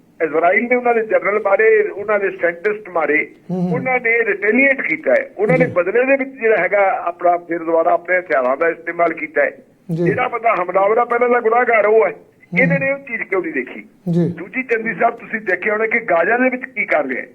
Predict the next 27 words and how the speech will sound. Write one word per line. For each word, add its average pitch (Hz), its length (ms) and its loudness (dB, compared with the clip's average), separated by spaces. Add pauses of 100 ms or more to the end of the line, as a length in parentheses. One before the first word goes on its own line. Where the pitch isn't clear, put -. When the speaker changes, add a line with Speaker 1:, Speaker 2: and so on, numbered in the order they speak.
Speaker 2:
ਬਿਲਕੁਲ। 175 340 -2
Speaker 1:
ਗਾਜ਼ਾ 190 360 0
ਦੇ 233 120 0
ਵਿੱਚ 220 280 -8
ਕੱਲ੍ਹ 226 440 2
ਜਿਹੜੀ 208 220 -2
ਇਹਨਾਂ 208 280 0
ਨੇ 208 120 0
ਇੱਕ 202 180 -6
ਉੱਥੇ 175 220 -6
ਗੋਲੀਬਾਰੀ 175 580 0
ਕੀਤੀ 165 480 -6
ਹੈ, 127 140 0 (380)
ਪਹਿਲਾਂ 190 220 0
ਬੰਬ 156 280 -2
ਸਿੱਟਦੇ 196 320 -4
ਹੁੰਦੇ 202 200 -2
ਸੀ, 208 120 -6
ਕੱਲ੍ਹ 220 260 0
ਗੋਲੀਆਂ 202 400 -2
ਨਾਲ 233 160 2
ਉੱਥੇ 208 260 -2
ਜਿਹੜੇ 185 160 0
ਹੈਗੇ 180 280 -2
ਕੌਣ 202 440 0
ਮਾਰੇ 165 320 0
ਹੈ? - 100 -4